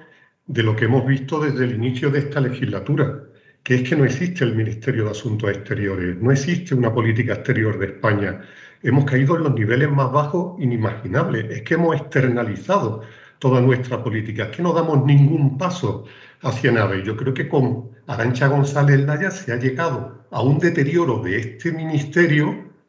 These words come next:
que bueno, que después de un capítulo como el que se vivió, como se estamos viviendo todavía con Marruecos y ahora con este, era pla-, para plantearse qué sentido tiene que permanezca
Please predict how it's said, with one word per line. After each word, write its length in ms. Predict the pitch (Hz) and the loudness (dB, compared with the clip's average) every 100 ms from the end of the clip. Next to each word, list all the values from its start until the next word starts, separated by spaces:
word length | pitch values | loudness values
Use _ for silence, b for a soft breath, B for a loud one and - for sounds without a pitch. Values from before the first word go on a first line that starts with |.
| _ | _
que 100 | - | -10
bueno, 520 | 98 131 143 - - - | 0 2 2 0 -10 -16
que 100 | - | -10
después 420 | 135 92 - 135 127 | -8 -8 0 0 4
de 60 | |
un 180 | 135 135 | 4 4
capítulo 640 | - 113 139 - 135 110 | 2 -4 -4 -4 -2 -2
como 260 | 113 101 104 | -2 -2 -2
el 140 | 104 | -2
que 160 | - 107 | -2 -4
se 180 | - 107 | -2 -2
vivió, 500 | 107 107 123 135 131 | -2 2 4 4 4
como 200 | 123 117 | 0 -2
se 120 | - | -4
estamos 360 | - 113 123 | -6 -2 0
viviendo 380 | 113 120 123 120 | 0 2 2 2
todavía 600 | 117 113 113 160 147 - B B B B | 0 0 0 0 -2 -4 B B B B
con 220 | 110 104 | -4 -2
Marruecos 640 | 95 92 117 143 - 113 95 | -2 0 2 2 2 0 -2
y 40 | |
ahora 160 | 101 107 | -4 -4
con 140 | 113 | -4
este, 240 | 120 - | -4 -2
era 240 | 147 127 - | -2 -2 -4
pla-, 400 | 117 107 - - | -4 -4 -6 -6
para 240 | 107 - | -4 -2
plantearse 960 | - 98 92 98 98 110 - 147 180 B B B | -2 -2 -4 -2 0 0 0 -2 -2 B B B
qué 120 | 127 | -6
sentido 520 | 113 117 113 123 123 | -2 0 2 4 2
tiene 280 | 123 135 151 | 2 2 2
que 120 | 139 | 0
permanezca 1040 | - 110 101 101 123 - 156 165 180 - | -2 -2 -2 -2 -4 -4 -6 -6 -8 -16